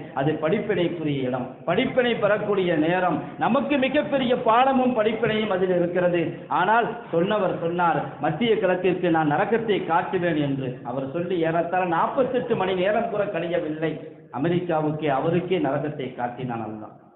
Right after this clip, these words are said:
இப்படிப்பட்ட ஒரு சூழல். யாருடைய கையில என்ன இருக்கிறது? எந்த நிலையிலும் எங்களுக்கு மேலே ஒரு சக்தி இருக்கிறது, நமக்கு மேலே ஒரு வல்லமை இருக்கிறது, நமக்கு மேலே ஒரு அதிகாரம் இருக்கிறது என்பதை உணர்ந்து கொண்ட வாழ்க்கை வேண்டும்.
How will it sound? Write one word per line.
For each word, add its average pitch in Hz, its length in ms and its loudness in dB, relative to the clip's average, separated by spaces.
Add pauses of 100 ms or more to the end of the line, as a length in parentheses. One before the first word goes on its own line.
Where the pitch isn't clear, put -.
இப்படிப்பட்ட 170 560 -2
ஒரு 147 220 -2
சூழல். 143 280 -2
யாருடைய 170 440 -2
கையில 151 360 -4
என்ன 151 240 -2
இருக்கிறது? 139 560 -6 (180)
எந்த 254 340 2
நிலையிலும் 240 560 2 (160)
எங்களுக்கு 220 520 2
மேலே 254 340 4
ஒரு 214 260 2
சக்தி 220 300 0
இருக்கிறது, 185 480 0
நமக்கு 202 380 0
மேலே 269 280 4
ஒரு 254 220 6
வல்லமை 262 420 2
இருக்கிறது, 214 600 2 (120)
நமக்கு 226 380 2
மேலே 269 280 4
ஒரு 247 140 4
அதிகாரம் 262 520 2
இருக்கிறது 220 760 2
என்பதை 185 420 2
உணர்ந்து 202 420 4
கொண்ட 185 240 0
வாழ்க்கை 156 440 0
வேண்டும். 123 340 -6